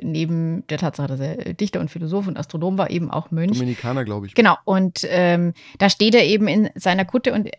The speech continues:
Speaker 1: er steht auf diesem Platz, weil er da auch gestorben ist, und zwar auch auf sehr unangenehme Weise, nämlich auf dem Scheiterhaufen. Äh, denn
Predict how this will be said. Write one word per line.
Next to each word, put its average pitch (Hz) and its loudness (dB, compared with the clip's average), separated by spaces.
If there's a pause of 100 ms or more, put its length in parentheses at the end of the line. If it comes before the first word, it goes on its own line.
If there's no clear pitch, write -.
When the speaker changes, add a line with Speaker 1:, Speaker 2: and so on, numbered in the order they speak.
(140)
Speaker 1:
er - 0
steht 208 -2
auf 208 -4
diesem 208 -2
Platz, - 0
weil 180 2
er 233 2
da 185 0
auch - -8
gestorben 226 0
ist, - -6 (120)
und 208 -4
zwar - 0
auch - 0
auf - -4
sehr 190 -4 (100)
unangenehme 165 2
Weise, 208 0
nämlich 220 -2
auf 220 -4
dem 240 -2
Scheiterhaufen. 208 0 (520)
Äh, 190 4 (260)
denn 196 4